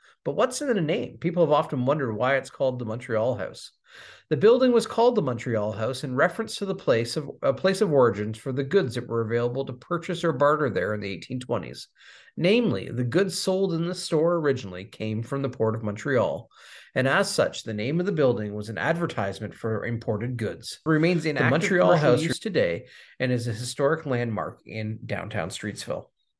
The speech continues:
Speaker 1: And we should, just a, a hat tip, if you will, honorable mention to a, a building, a commercial building in Streetsville. Um, originally built around eighteen fifty, there is some, uh, suggestion that the original fabric of the building is no longer on site, although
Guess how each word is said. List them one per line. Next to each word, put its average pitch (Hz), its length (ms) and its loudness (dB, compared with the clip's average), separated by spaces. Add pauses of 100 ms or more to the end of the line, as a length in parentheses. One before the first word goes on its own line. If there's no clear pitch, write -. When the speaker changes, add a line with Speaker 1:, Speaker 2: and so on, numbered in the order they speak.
(800)
Speaker 1:
And 127 100 0
we 135 100 2
should, 208 320 0 (300)
just 254 140 -4
a, 170 260 2
a 131 40 2
hat - 320 -2
tip, 127 180 0
if 123 100 2
you 120 120 2
will, 107 220 4
honorable 139 500 2
mention 117 480 -4
to 104 360 -2
a, 104 520 0
a 110 180 -4
building, 117 420 0
a - 60 -18
commercial 123 280 -4
building 107 340 -8
in 98 80 -20
Streetsville. 120 640 -4 (460)
Um, 143 460 0 (100)
originally 285 380 2
built 180 300 2
around 170 200 0
eighteen 147 360 -4
fifty, 131 480 0
there 117 340 -2
is 117 580 -8 (120)
some, 202 580 -2
uh, 131 160 2
suggestion 127 560 -2
that 110 220 -4
the 107 340 -2
original 127 400 0
fabric 117 400 0
of 107 80 -4
the 101 80 -6
building 107 440 -2
is 101 140 -6
no 107 160 -2
longer 107 440 -2
on 101 160 -4
site, 151 320 4
although 110 340 2